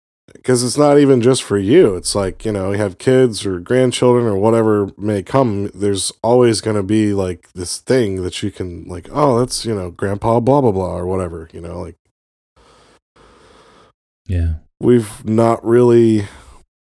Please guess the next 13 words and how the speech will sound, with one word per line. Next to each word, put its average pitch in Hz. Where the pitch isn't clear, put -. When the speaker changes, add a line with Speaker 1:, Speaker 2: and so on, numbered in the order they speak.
Speaker 1:
I 113
mean, 123
in 127
the 113
grand 127
scheme 131
of 107
time 110
on 98
this 98
big 107
old 104
marble, 120